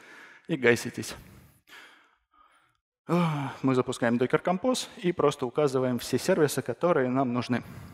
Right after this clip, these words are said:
Поднимаем. И есть полная обвязка. Как раз в моём примере я запускал full это окружение. Это когда внутри запускается ещё само приложение. Это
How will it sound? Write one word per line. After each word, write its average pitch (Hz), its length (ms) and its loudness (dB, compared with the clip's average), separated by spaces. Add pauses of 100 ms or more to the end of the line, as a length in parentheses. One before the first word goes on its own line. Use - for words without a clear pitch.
(460)
Поднимаем. 120 460 0 (1500)
И 147 260 2
есть 135 360 -2
полная 120 380 0
обвязка. 139 380 4
Как - 220 0
раз 123 300 2 (120)
в 123 60 -10
моём 135 320 2
примере 139 380 0
я 131 180 0
запускал 139 580 0 (140)
full 120 200 -2 (380)
это 131 280 2
окружение. 151 560 0 (300)
Это 165 200 2
когда 131 300 0
внутри 131 340 -2
запускается 147 720 0
ещё 127 540 2
само 131 380 0
приложение. 123 760 0 (1300)
Это 147 340 -2